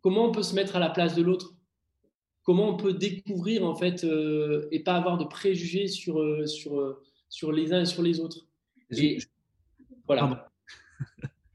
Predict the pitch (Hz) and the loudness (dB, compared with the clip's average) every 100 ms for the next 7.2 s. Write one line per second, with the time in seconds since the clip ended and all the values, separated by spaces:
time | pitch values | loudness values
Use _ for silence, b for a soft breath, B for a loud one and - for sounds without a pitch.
0 | - 123 - 135 123 113 135 - B B | -8 -8 -4 -2 -2 -2 -4 -6 B B
1 | - 127 - - B B - 139 139 151 | -4 -4 -2 -12 B B -4 -2 2 0
2 | 156 170 160 165 110 113 110 104 90 92 | 2 2 2 2 4 4 4 2 -2 -4
3 | 90 - - - - - 82 120 - 131 | -6 -10 -18 -20 -20 -18 -14 -14 -6 -6
4 | - 127 147 127 - - 123 151 - 156 | 0 2 4 2 -2 -8 -4 -4 0 0
5 | 139 - 123 117 113 - 127 147 139 131 | 0 0 0 0 -2 -2 0 2 0 -2
6 | 131 - 131 123 120 143 143 139 - 110 | -4 -6 -4 -4 -4 -4 -2 -4 -8 -8
7 | 110 | -8